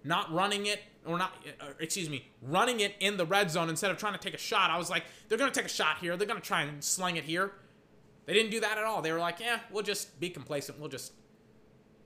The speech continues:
just continue to just run it with Zeke, run it with Zeke, run it with Zeke." And it's like, "How about this? How about you throw it?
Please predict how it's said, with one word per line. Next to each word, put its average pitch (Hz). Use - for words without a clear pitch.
just 143
continue 143
to 107
just 135
run 143
it 156
with 131
Zeke, 156
run 156
it 143
with 127
Zeke, 160
run 151
it 147
with 123
Zeke." 160
And 160
it's 180
like, 220
"How 269
about 262
this? 240
How 240
about 240
you 170
throw 202
it? 127